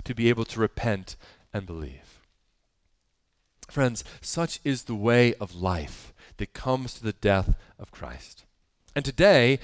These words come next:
as we gather on the Lord's Day, remembering the resurrection of Christ, we do so because of his finished work on the cross. And wonderfully, his message to us, "It is finished,"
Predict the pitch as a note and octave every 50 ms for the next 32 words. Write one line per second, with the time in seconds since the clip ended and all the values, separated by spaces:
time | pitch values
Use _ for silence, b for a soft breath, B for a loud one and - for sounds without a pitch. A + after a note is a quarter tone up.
0 | B B B C3+ B2+ - C#3 C3 - C#3 C3+ D3 D#3+ E3+ E3 D#3+ - D3 C#3+ C#3
1 | B2 - B B B C3 B2+ A#2+ C3 C#3+ D3+ D#3 D3+ C#3 - - - G#2 F#2+ F#2+
2 | G#2+ A2+ G#2+ B2 B2 A#2+ A#2+ C3 C#3+ D#3+ F3+ F3+ D3 C#3 C3+ C3 B2+ A2+ A2+ A2
3 | G2+ B2 C#3+ D3 C3+ C3 B2 C3 B2+ A#2+ - - - - B2+ A#2 - B B B
4 | B A2+ A2 - - - E3 D#3 B2 A2 A#2 A2+ - - B2+ C3 - - - C3
5 | D3 F3 G3 F#3 - - - A2 F#2+ F#2+ G#2 A#2 - B B B B C3+ C3 -
6 | D3+ C#3 C3+ C#3 - - - D#3+ D#3+ D3 - - - - - E3+ E3 E3 D#3 -
7 | - - G#2 A2+ C3+ C3+ C3 - - - - - A#2+ A#2+ A#2 A#2 A#2 A2 - B
8 | B B B B - - - - - E3 D#3 D#3+ C3+ G#2+ - - - - - -
9 | _ _ _ _ _ _ _ _ _ _ _ b b b b D#3+ D#3+ D#3 F3 A3
10 | C4 C#4 C#4 F3+ C#3+ - - G#2 F#2 F#2+ A2 C#3 - B B B E3 D#3 B2+ C#3
11 | D3+ G3 A3 - - A3 F#3 - - - - C3 G#2+ G2+ G#2+ B2+ - - - -
12 | F#3+ G3+ - - E3+ D#3+ C3 - - - - - - A3+ A3+ C#3 A#2 B2+ C#3+ -
13 | - -